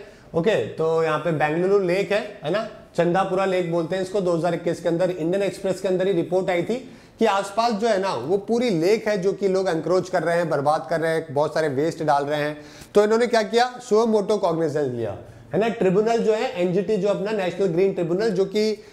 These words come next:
जिसके पास पावर है कि वो एनवायरनमेंट से रिलेटेड कोई भी फैसले ले सकता है, काम कर सकता है।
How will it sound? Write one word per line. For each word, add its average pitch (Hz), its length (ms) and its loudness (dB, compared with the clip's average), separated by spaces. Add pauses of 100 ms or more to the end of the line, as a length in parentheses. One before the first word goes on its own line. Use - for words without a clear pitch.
(120)
जिसके 160 220 2
पास 208 340 0 (420)
पावर 185 320 4
है 226 160 2
कि 226 180 -2
वो 208 160 2
एनवायरनमेंट 208 640 0
से 247 60 -2
रिलेटेड 208 400 0
कोई 196 160 4
भी 202 120 0
फैसले 196 360 -2
ले 185 160 2
सकता 143 300 -4
है, 180 120 0
काम 151 260 -2
कर 143 140 -2
सकता 117 300 -4
है। 107 180 -4